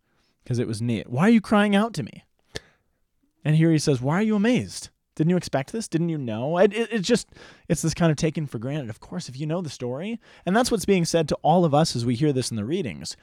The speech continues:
You've just heard the whole story. Don't you know that the same God who separated light from dark, who breathed his breath out, who separated the waters of the Red Sea,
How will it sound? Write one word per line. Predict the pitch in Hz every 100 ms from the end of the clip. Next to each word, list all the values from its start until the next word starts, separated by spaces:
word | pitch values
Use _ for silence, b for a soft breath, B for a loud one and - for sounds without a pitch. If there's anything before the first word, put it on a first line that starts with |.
| b
You've | 196 277
just | 302 220
heard | 247
the | 226
whole | 220 226
story. | - 254 190 110
Don't | 170 233
you | 254 208
know | 156 143 190 330 339 b b -
that | 180
the |
same | 175 185 190 165
God | 135 147 196
who | 180 170 - b
separated | - - 160 180 170 170
light | 139 160
from | - 143
dark, | 120 110 165 185
who | 156
breathed | 123 131 170 196 170
his | 185 131
breath | 139 135
out, | 160 190
who | 151
separated | - 165 185 170 139
the | 131
waters | 117 120 143 180 160
of | 139
the | 123
Red | 127 123 92
Sea, | - 143 175 254